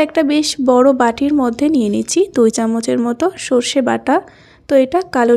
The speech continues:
সর্ষে, চাইলে আপনারা এখানে অন্যান্য সর্ষেও ব্যবহার করতে পারেন।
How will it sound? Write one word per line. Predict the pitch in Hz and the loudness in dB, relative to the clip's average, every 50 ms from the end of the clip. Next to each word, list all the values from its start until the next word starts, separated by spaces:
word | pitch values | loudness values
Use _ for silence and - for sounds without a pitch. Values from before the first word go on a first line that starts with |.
| 240 | 2
সর্ষে, | - 240 233 240 - - 359 403 - | 2 0 0 0 0 -2 -4 -2 -2
চাইলে | 240 226 226 233 233 220 214 | -2 -2 0 0 -2 -2 -2
আপনারা | - 226 220 220 220 226 | -4 -4 -4 -4 -4 -4
এখানে | 226 247 233 247 330 403 - - _ _ _ _ _ _ _ - 269 | -4 -4 -2 -2 -2 -2 -4 -8 _ _ _ _ _ _ _ -6 -4
অন্যান্য | 269 254 262 262 262 285 294 277 - | -2 0 0 0 2 0 0 0 0
সর্ষেও | 262 247 262 - 320 370 - - - _ - 269 | 0 -2 0 -2 -2 -2 -4 -6 -12 _ -4 -2
ব্যবহার | 240 233 226 240 240 233 226 - | -2 0 0 0 -2 -2 -2 -2
করতে | 226 226 - - 226 226 | -4 -4 -6 -8 -8 -6
পারেন। | 233 233 240 294 | -4 -4 -2 -2